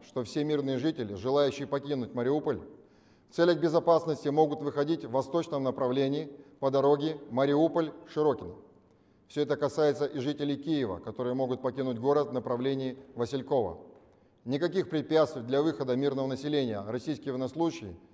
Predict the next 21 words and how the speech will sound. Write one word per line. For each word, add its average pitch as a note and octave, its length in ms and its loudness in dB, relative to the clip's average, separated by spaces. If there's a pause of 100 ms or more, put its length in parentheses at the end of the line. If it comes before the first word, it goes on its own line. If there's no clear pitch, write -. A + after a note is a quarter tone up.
(160)
не A#2+ 100 -2
оказывают. G#2+ 580 0 (760)
Такой C3+ 280 2
же C#3+ 100 0
коридор D3 380 2
безопасности C3+ 760 0
создан D3+ 460 2
на C3+ 60 0
юго-западе D3 580 2
Харькова A#2 560 0 (320)
в - 20 -6
направлении C#3 800 2
на C3+ 360 -2
Люботин. C3+ 460 0 (840)
По C3 160 2
имеющимся D#3+ 560 0
у D#3 40 0
нас D#3+ 200 2
данным, B2 380 0
в B2 40 -10
Харькове C3+ 600 0